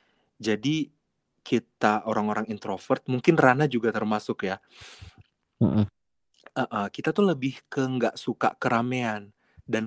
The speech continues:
Speaker 1: ngerasa energi itu cepet banget habis ketika kita berinteraksi sama manusia, baik itu secara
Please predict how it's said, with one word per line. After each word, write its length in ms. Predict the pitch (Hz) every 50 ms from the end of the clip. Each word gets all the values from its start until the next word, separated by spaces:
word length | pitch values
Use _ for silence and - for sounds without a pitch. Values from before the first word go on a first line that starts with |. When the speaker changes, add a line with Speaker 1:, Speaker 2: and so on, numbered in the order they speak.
| 113
Speaker 1:
ngerasa 400 | 110 107 107 101 98 - - 127 143 - _ - 131 127
energi 320 | 120 120 117 110 117 117 117 -
itu 80 | - 151 147 _ -
cepet 460 | - 151 156 156 - _ - 156 143 - 123
banget 200 | 117 107 110 113 - 107
habis 300 | 104 98 101 101 123 139 - - - -
ketika 300 | - - - 104 - 143 139 -
kita 220 | 135 - - 147 147 147
berinteraksi 880 | 127 113 110 113 - - 120 110 - 120 110 104 101 - - - - 139 147 147 - -
sama 180 | - 113 113 110
manusia, 580 | 107 110 104 104 107 - - 123 120 120 110 101 98 - _ _ - - _ _ _ _ _ _ _ _ _ _ _ _ _ - 107
baik 180 | 107 104 107 - - 107
itu 120 | - 120 -
secara 260 | - - 117 107 107